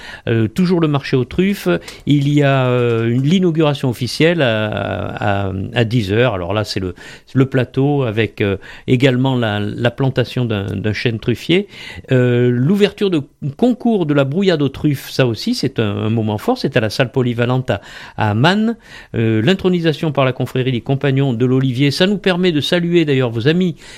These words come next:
de, de l'Olivier, euh, Gérard Pascal, Alain Roux et puis tous les autres, parce que vous travaillez ensemble,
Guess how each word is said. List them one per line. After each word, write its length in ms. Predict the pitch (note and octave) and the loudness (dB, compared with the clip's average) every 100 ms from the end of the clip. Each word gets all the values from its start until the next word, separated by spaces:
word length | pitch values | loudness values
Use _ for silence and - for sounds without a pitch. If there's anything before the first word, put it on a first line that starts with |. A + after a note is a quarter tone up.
| - | -12
de, 380 | A2+ B2 B2 B2 | -2 4 4 4
de 140 | A#2 | 2
l'Olivier, 640 | C3+ C3+ C3 A#2+ C#3 G3+ F#3 | 2 2 0 0 2 4 2
euh, 280 | B2+ B2 | 2 0
Gérard 300 | A2 B2 B2+ | 0 0 -2
Pascal, 440 | - B2 - D3 C#3 | -2 -4 0 0 2
Alain 400 | C3 B2+ B2+ B2+ | 0 0 0 0
Roux 180 | C3 D#3 - | 0 -2 -4
et 40 | |
puis 160 | A#2 - | -6 -4
tous 120 | - | 0
les 180 | C3 C3 | 2 2
autres, 260 | F#3 - C#3 - - | 0 -2 -10 -12 -8
parce 180 | - C#3 | -2 0
que 80 | - | 2
vous 140 | E3+ | 0
travaillez 600 | D#3 E3+ F3+ F3+ F3+ F3+ D#3+ - - | 0 0 2 2 2 0 -2 -12 -4
ensemble, 680 | C3+ D#3 - F#3 E3+ G#2+ | 0 0 0 0 0 -2